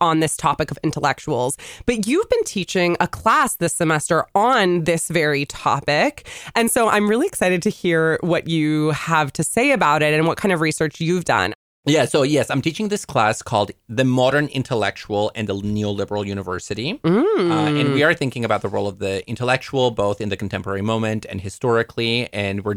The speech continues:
Speaker 2: doing so through philosophy, through sociological research, and also through literature. We are reading this novel called The Groves of Academe from the nineteen fifties.
Speaker 1: Huh.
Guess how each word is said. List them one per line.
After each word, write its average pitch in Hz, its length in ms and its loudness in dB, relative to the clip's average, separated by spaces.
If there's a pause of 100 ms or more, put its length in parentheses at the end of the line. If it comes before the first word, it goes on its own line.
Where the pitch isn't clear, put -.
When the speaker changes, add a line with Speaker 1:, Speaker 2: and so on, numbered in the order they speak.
Speaker 2:
doing 104 160 0
so 95 240 -2
through 92 220 -10
philosophy, 135 920 0 (280)
through 104 580 2
sociological 131 600 -2
research, 117 480 -2
and 101 80 -4
also 98 240 -4
through - 200 -10
literature. 117 680 -4 (300)
We 117 180 0
are 117 220 6
reading 110 380 -2
this 107 220 -6
novel 110 760 2 (280)
called 113 500 2
The 110 180 -2
Groves 107 800 0
of 117 160 -4 (120)
Academe 135 800 -2
from 113 240 -2
the 107 60 -4
nineteen 104 360 -4
fifties. - 580 -8
Speaker 1:
Huh. 220 280 4